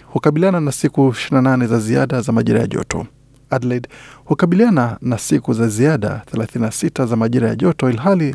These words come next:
Melbourne hukabiliana na siku za ziada thelathini na nane za majira ya joto. Rob Rogers ndiye naibu kamishna wa huduma ya moto wa vichaka katika maeneo ya kikanda na vijijini jimboni New South Wales.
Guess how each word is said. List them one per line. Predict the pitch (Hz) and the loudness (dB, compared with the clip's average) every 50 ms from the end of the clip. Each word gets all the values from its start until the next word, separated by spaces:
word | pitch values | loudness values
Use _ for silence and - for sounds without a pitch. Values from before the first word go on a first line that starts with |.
| - - | -2 0
Melbourne | 156 202 196 123 104 - - - - - - - - - - - - _ | 0 2 2 2 0 -2 -4 -4 -6 -12 -20 -20 -20 -20 -20 -20 -20 _
hukabiliana | - - 113 - 110 104 110 113 127 139 139 127 123 120 | -4 -4 -4 -2 0 0 0 2 2 2 2 2 0 0
na | 113 113 110 | 0 -2 -4
siku | - - - 107 - - - 160 151 | -4 -4 -2 -2 -2 0 2 2 2
za | 131 123 131 123 | 2 2 2 0
ziada | 107 113 135 147 143 120 120 117 | 2 2 2 2 2 2 0 0
thelathini | 113 - 127 123 113 - - 131 127 | -2 -2 -4 -6 -4 -4 -2 -2 0
na | 120 117 | 0 0
nane | 113 135 165 160 127 107 101 - - - - - - - - - _ - - | 0 0 0 0 0 0 -2 -6 -10 -14 -20 -20 -20 -20 -20 -20 _ -6 -2
za | 110 110 | 0 2
majira | 110 110 117 123 127 117 113 110 113 117 - - | 2 2 2 2 2 2 0 0 -2 -4 -2 0
ya | 127 135 | 0 2
joto. | 120 127 107 - - - - - - - _ _ _ _ _ - | 2 2 0 0 -2 -6 -8 -8 -10 -14 _ _ _ _ _ -2
Rob | 151 190 220 196 175 | 0 0 0 0 0
Rogers | 170 151 135 117 139 185 202 - - - - | -2 -2 0 2 2 2 2 0 -4 -12 -6
ndiye | - - 117 113 147 170 170 160 | -2 0 2 4 4 6 6 4
naibu | 147 139 139 143 143 131 131 131 127 123 120 - | 4 4 4 2 2 2 2 2 2 2 0 -2
kamishna | - - 123 139 151 - - - - 120 117 117 | -2 0 0 0 0 -2 -4 -6 -4 -4 -4 -2
wa | - 117 113 | -2 -4 -4
huduma | 110 - 117 123 127 120 117 113 113 | -2 0 2 4 4 6 4 4 4
ya | 110 107 | 2 0
moto | 110 127 147 143 - - - | 0 0 0 -2 -2 -2 -2
wa | 127 | 0
vichaka | 117 123 123 - - 123 - - 117 110 - - - - - - - _ - | 0 -2 -4 -2 -2 -2 -2 -2 -4 -4 -4 -8 -16 -20 -20 -20 -20 _ -6
katika | - 104 - - - 113 | -6 -6 -4 -4 -2 0
maeneo | 117 117 117 120 120 | 0 2 2 2 2
ya | 120 - | 0 -2
kikanda | - 151 - - - 160 147 143 131 127 123 - - | -6 -10 -6 -2 0 0 2 2 2 0 0 -2 -2
na | - 120 117 | -2 -2 -2
vijijini | 107 120 117 117 117 131 131 117 113 113 107 104 | -2 -2 -2 -2 0 2 2 2 2 0 0 -2
jimboni | 110 120 110 107 117 113 113 110 | -2 -2 -2 0 0 0 2 2
New | 113 117 117 | 2 2 0
South | - - 113 - - | 0 -2 -4 -4 -4
Wales. | - - - - - - - | -4 -6 -6 -6 -10 -12 -14